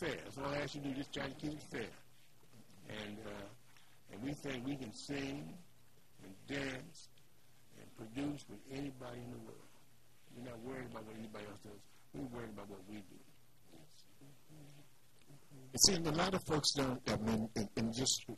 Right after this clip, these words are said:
Speaker 2: you're playing off of what Dan just said, uh, you know, and when we were, when, when, when people call now to say Undisputed Truth, well, uh,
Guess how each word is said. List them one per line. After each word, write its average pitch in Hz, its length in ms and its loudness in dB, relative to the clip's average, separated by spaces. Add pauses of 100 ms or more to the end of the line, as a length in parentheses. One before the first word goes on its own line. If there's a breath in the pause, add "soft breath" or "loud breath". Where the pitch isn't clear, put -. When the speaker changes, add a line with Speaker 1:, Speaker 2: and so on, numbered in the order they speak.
Speaker 2:
you're 110 160 6
playing 123 300 6
off 104 140 4
of 98 120 4
what 98 120 4
Dan 101 300 4
just 95 220 6
said, 98 280 4 (320)
uh, 90 440 4 (640 loud breath)
you 113 120 8
know, 107 200 8 (180)
and 104 300 6
when 110 200 6
we 123 160 10
were, 113 200 8 (240)
when, 104 300 2
when, 110 260 4
when 202 240 -2
people 117 440 2 (120)
call 107 280 4
now 110 220 4
to 95 100 0
say 101 300 6
Undisputed 107 480 6
Truth, - 240 4
well, 95 420 2
uh, - 40 -8